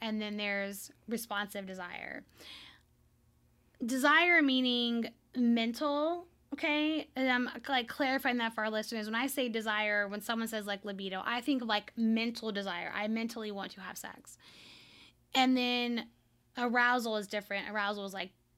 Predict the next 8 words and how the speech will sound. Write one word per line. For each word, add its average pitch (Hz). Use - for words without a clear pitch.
bod-, 190
bodily 214
arousal, 180
physical 196
arousal, 190
different 233
than 208
desire. 185